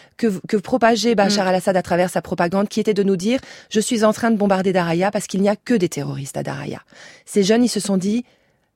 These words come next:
Speaker 1: Nous allons montrer qui nous sommes vraiment. Nous voulons que le monde entier nous comprenne. Nous nous sentons abandonnés. Les convois humanitaires de l'onu ne peuvent pas,
Speaker 2: Mm.
Speaker 1: même pas atteindre notre ville. Donc qu'est-ce qu'on va faire ?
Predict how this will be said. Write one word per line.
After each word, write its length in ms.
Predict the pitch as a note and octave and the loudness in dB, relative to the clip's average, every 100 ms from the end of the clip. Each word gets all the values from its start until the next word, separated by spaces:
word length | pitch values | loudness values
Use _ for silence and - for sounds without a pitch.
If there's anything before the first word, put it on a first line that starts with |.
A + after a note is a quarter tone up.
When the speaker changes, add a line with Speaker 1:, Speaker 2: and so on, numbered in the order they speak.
| _ _ G#3 | _ _ 2
Speaker 1:
Nous 180 | G#3+ G#3+ | 6 6
allons 320 | A3 A#3+ B3+ | 6 4 2
montrer 640 | G#3 G#3+ A3 - A#3 B3+ - _ - | 2 2 2 0 0 0 -6 _ -2
qui 340 | D4+ D4 D4 | 2 2 2
nous 140 | G#3+ G3+ | 2 2
sommes 400 | - G3+ F#3+ - _ | 2 2 2 -6 _
vraiment. 400 | F3+ F#3 F#3+ F#3 | -2 2 4 4
Nous 120 | G#3 | 4
voulons 440 | G#3 A#3+ C4 D4+ D4 | 4 4 4 4 2
que 120 | A#3 | 2
le 120 | G3+ | 2
monde 260 | G3+ B3+ G#3 | 4 4 2
entier 220 | G3 G#3 | 0 -2
nous 80 | F#3+ | -2
comprenne. 400 | G3 F3+ F3+ F3+ - - | -2 -2 -2 -2 -8 -4
Nous 100 | G#3+ | 2
nous 120 | G#3+ A3 | 2 2
sentons 320 | A3+ - C4 | -2 2 2
abandonnés. 560 | G#3+ G3 F#3 F#3 F3+ F#3+ - - | 4 2 2 4 2 0 -12 -2
Les 120 | G#3 | 0
convois 300 | - A3+ B3 | 2 2 4
humanitaires 460 | B3+ G#3+ G3+ G#3+ G#3+ | 4 4 2 2 2
de 100 | G3+ | 4
l'onu 360 | F#3+ G#3 A#3 - | 4 4 2 4
ne 160 | G#3+ | 2
peuvent 300 | - G#3 - | 2 -2 0
pas, 220 | C4 A#3+ - - | 0 0 -4 -2
Speaker 2:
Mm. 80 | |
Speaker 1:
même 240 | F3 F#3 G3+ | 2 2 2
pas 140 | A#3+ | 2
atteindre 420 | F#3+ F#3+ F#3 F3+ | 2 0 0 0
notre 260 | F3 E3 F#3 | -2 -2 -4
ville. 280 | D#3+ G#3 B3+ - - | -4 -4 -4 -12 -4
Donc 120 | G#3 G3+ | -2 2
qu'est-ce 180 | C#4 | 0
qu'on 100 | - | 2
va 140 | A3+ G3+ | 2 2
faire ? 320 | - F#3 | 2 0